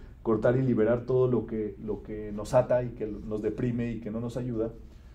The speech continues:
Pero el arcángel, el, el Maestro Jesús lo hizo tan bien, pero tan bien, tan bien,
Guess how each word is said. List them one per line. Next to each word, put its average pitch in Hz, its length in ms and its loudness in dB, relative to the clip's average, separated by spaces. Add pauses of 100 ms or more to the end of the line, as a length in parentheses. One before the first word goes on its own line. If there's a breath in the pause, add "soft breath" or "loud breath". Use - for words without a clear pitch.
(520 soft breath)
Pero 143 200 10
el 147 80 12
arcángel, 175 440 8
el, 147 280 6
el 147 200 4
Maestro 170 320 2
Jesús 160 260 -4
lo 151 160 6
hizo 170 200 4
tan 180 300 4
bien, 143 320 4
pero 123 200 4
tan 175 280 4
bien, 139 280 2
tan 151 260 2
bien, 131 340 0